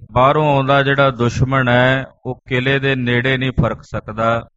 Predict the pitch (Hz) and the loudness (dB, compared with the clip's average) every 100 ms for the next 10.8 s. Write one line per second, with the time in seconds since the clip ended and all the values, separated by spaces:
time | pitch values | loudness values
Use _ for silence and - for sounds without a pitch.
0 | _ _ _ 127 127 127 135 143 143 - | _ _ _ -2 2 2 2 0 -2 0
1 | 127 131 - 151 151 - 135 131 131 139 | 0 0 -2 0 0 0 0 0 0 0
2 | 143 139 131 120 - 139 127 127 117 120 | 0 0 0 -2 -4 -6 -4 -4 -2 0
3 | 120 104 104 98 - - 120 113 127 131 | 0 0 -4 -8 -16 -6 0 2 2 2
4 | 117 117 120 - 131 117 127 135 131 123 | 4 2 0 -2 -4 -2 -4 -2 -4 -4
5 | 113 113 113 101 85 - _ _ - 139 | -4 -4 -4 -6 -8 -20 _ _ -14 -12
6 | - 123 - 151 165 160 160 160 160 - | -2 -2 -2 -6 -4 -2 -2 -2 -2 -4
7 | 123 143 156 151 147 139 120 120 131 127 | -2 0 2 2 2 2 2 2 2 0
8 | - 143 131 131 - 120 117 117 113 117 | -4 -2 0 0 -2 0 2 0 -4 -2
9 | 117 98 67 - _ _ _ - 127 135 | 0 0 -6 -18 _ _ _ -2 2 4
10 | 151 - - 127 131 135 139 - | 2 -2 0 2 4 4 2 -2